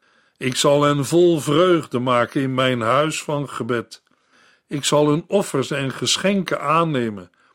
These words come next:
want mijn tempel zal huis van gebed voor iedereen worden genoemd. Jesaja zesenvijftig, vers zeven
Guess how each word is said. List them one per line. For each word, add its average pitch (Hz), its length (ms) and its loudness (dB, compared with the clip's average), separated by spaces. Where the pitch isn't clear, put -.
want 123 380 -2
mijn 175 480 -2
tempel 156 580 -4
zal 117 420 -2
huis 160 460 0
van 143 280 0
gebed 147 440 -2
voor 160 360 -2
iedereen 170 680 -2
worden 101 280 -6
genoemd. 95 520 -14
Jesaja 117 600 0
zesenvijftig, 135 1000 -2
vers 110 300 -6
zeven 127 560 -2